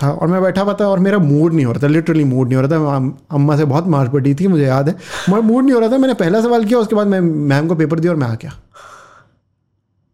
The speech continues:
मुझे आता भी नहीं था शायद, ये दो और सवाल आते थे और बाकी नहीं आता था कुछ।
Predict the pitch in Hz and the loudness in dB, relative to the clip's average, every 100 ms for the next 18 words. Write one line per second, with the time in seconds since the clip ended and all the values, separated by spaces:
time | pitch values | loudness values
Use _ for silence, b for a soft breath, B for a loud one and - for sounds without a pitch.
0 | _ - 180 190 202 160 214 220 262 269 | _ -4 0 0 0 0 0 2 2 2
1 | 262 254 233 220 170 185 196 196 202 175 | 0 0 2 2 2 2 0 0 -2 0
2 | 175 170 185 185 170 143 160 180 202 175 | 0 0 0 0 0 -2 2 2 2 0
3 | 165 165 160 202 | 0 0 -2 -6